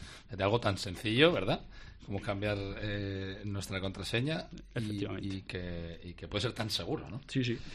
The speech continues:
Speaker 1: Eh, vamos ahora a centrarnos, si, si te parece, Luis, en, en el, en el proyecto Atenea, ¿no?
Speaker 2: Ujú.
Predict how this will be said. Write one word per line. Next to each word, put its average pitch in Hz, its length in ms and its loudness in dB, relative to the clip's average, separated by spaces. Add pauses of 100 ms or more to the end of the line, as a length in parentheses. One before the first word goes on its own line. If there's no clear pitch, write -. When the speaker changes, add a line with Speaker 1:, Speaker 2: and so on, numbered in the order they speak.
(220)
Speaker 1:
Eh, 92 200 -6 (640)
vamos 127 360 6
ahora 151 340 10
a 135 60 4
centrarnos, 131 600 0
si, 104 200 -6
si 127 100 -8
te 123 100 -6
parece, 120 280 0
Luis, 123 340 0
en, 110 400 0
en 101 180 -2
el, 95 680 -6 (100)
en 95 160 -2
el 92 240 -2
proyecto 113 400 4
Atenea, 98 400 2
¿no? 147 80 4
Speaker 2:
Ujú. 147 80 0